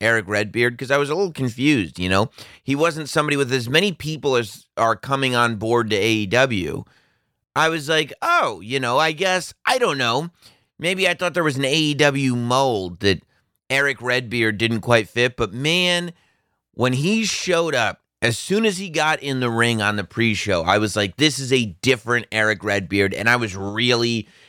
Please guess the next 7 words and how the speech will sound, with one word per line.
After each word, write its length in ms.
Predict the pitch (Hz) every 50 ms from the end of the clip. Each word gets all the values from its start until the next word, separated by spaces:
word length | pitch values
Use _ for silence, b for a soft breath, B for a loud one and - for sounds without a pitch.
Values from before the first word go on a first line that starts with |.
| b b
happy 420 | _ 107 117 120 113 104 - 107 101
for 260 | - - 92 90 90
him. 140 | 87 78 - B B B B B
I 120 | - 123
was 180 | 139 143 123 117
really 600 | 120 123 143 151 160 180 175 175 180 175 165 151 b b b b
happy 760 | - 123 151 156 156 151 - - 131 117 107 104 95 -